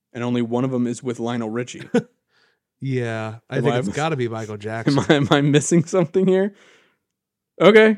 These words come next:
Speaker 1: yeah, that was right.
Speaker 2: Yeah, that was so broken.
Speaker 1: Okay.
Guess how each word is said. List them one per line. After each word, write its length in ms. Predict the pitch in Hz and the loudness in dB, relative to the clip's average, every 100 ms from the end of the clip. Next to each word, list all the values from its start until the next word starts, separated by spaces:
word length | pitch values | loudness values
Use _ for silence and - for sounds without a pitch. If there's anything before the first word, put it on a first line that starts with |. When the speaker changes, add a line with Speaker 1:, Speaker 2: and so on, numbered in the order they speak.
| - | 4
Speaker 1:
yeah, 140 | 196 | 4
that 200 | 240 202 | 4 4
was 100 | 185 | 6
right. 240 | 190 208 190 | 6 4 4
Speaker 2:
Yeah, 160 | 143 | 2
that 60 | 147 | 2
was 180 | 147 131 | 0 -2
so 220 | - 139 | -4 -4
broken. 460 | 113 120 117 151 147 _ - | -2 -4 -2 -2 -4 _ -4
Speaker 1:
Okay. 540 | 143 143 160 185 285 | 0 2 4 4 4